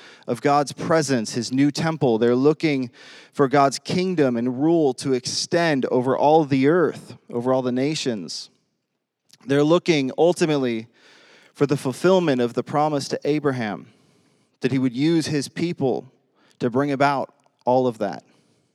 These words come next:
Blessings of the nations. This is what they've been wanting,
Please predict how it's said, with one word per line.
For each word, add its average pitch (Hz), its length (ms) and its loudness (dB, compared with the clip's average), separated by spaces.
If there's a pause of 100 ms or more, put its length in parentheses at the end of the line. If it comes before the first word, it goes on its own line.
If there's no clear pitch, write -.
(720)
Blessings 123 480 -4
of 104 100 -10
the 104 80 -6
nations. 107 720 -10 (3500)
This 156 160 0
is 170 80 0
what 185 160 4
they've 180 120 2
been 160 160 0
wanting, 156 520 2